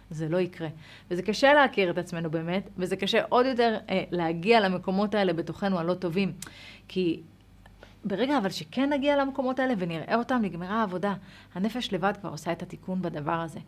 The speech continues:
אבל צריך קודם כל לזהות, בדיוק כמו שיש, אה, במערכת החיסון, תמיד, אה, הרב יובל הכהן השארוב, הרב שלי מסביר, אה, על מערכת החיסון, איך היא עובדת בצורה כזאת מתוחכמת, שאם הגוף מזהה שיש איזה משהו, אה, לא טוב, כל מערכת החיסון נכנסת למגננה,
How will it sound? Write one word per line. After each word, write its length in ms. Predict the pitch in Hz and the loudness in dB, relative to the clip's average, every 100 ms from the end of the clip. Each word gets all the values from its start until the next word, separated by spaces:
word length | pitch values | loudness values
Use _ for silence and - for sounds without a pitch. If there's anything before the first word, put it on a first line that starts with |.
| - - - 185 | -18 -20 -10 -2
אבל 120 | 214 | -2
צריך 280 | 247 254 - | -2 -4 2
קודם 220 | 262 254 | 4 4
כל 180 | 254 214 | 4 4
לזהות, 440 | 180 175 165 165 - | 4 2 2 -2 -4
בדיוק 200 | 214 254 | -4 0
כמו 120 | 240 | 0
שיש, 260 | 240 220 220 | 2 2 4
אה, 140 | 196 | 2
במערכת 520 | 185 180 175 190 220 | 4 4 4 2 0
החיסון, 420 | 180 170 - 202 | -2 -2 0 0
תמיד, 320 | 180 165 170 180 | 0 -4 -4 -4
אה, 180 | 151 | -2
הרב 120 | 170 170 | 0 2
יובל 220 | 165 170 | 2 2
הכהן 300 | 170 165 165 | 0 -2 -4
השארוב, 480 | 156 185 202 190 160 | 0 6 8 6 6
הרב 220 | 170 185 | 6 4
שלי 200 | 202 180 | 4 0
מסביר, 440 | 175 160 202 208 190 - - - | 0 2 4 4 0 -10 -6 2
אה, 180 | 196 | 4
על 60 | 175 | 6
מערכת 440 | 180 170 226 254 | 6 6 6 2
החיסון, 380 | 214 214 - 277 240 - - | 0 -2 4 4 4 -2 0
איך 160 | 247 | 2
היא 80 | 262 | 6
עובדת 260 | 220 247 247 | 6 6 4
בצורה 380 | 202 - 220 247 | 2 4 6 6
כזאת 380 | 233 220 277 | 4 6 6
מתוחכמת, 680 | 294 285 - - - 262 190 | 6 -2 0 4 6 6 4
שאם 180 | - 233 | 0 0
הגוף 240 | 247 285 | 2 0
מזהה 460 | 285 247 269 294 233 | 0 4 6 6 6
שיש 260 | - 240 277 | 4 -2 -2
איזה 140 | 247 | -2
משהו, 560 | 226 226 285 294 269 247 - - - | 0 2 2 2 0 -2 -4 -10 2
אה, 120 | 220 | 4
לא 140 | 214 277 277 | 6 6 6
טוב, 260 | 277 202 - | 4 4 4
כל 220 | 214 277 | 4 6
מערכת 340 | 240 247 262 | 4 2 -4
החיסון 480 | 254 233 - 269 202 | -4 -6 -4 -2 0
נכנסת 360 | 190 220 226 226 | -2 -2 -2 -2
למגננה, 580 | 208 185 190 180 190 | 0 0 0 2 2